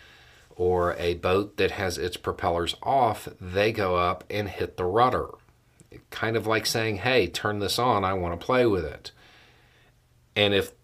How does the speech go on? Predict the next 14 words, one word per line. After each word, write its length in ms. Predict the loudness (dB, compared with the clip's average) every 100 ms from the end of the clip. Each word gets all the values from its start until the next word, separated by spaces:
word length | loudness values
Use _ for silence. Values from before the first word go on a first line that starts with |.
| _ _ -6
it's 180 | -4 -2
a 60 | -2
sailboat 640 | 2 2 4 2 2 -2
that 240 | -10 -6
doesn't 360 | -2 0 -2 -8
have 340 | -4 -2 0 0
propellers, 760 | 0 2 2 0 -2 -4 -6 -8 -20 -20 -20 _ _ _ _
well, 220 | 0 2
they 180 | 4 2
get 240 | 0 -2
frustrated 800 | 4 4 6 4 0 0 -8 -14 -20 _ -20 -18 -10
and 360 | -6 -6 -4
rip 240 | -4 -4 -6
off 520 | -2 -2 -2 -8 -20